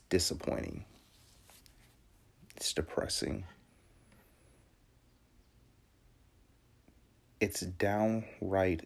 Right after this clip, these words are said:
enraging. Like, I'm, I'm angry. I'm, I'm, I'm literally beyond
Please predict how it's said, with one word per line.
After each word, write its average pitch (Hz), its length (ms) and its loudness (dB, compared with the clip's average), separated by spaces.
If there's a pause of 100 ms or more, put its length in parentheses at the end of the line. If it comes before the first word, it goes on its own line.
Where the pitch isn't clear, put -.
enraging. 92 1080 -2
Like, - 320 -2
I'm, 95 440 0 (440)
I'm - 120 -8 (200)
angry. 87 600 0 (680)
I'm, - 360 -8 (280)
I'm, - 180 -8 (4000)
I'm 98 260 2
literally 92 340 4
beyond 87 580 0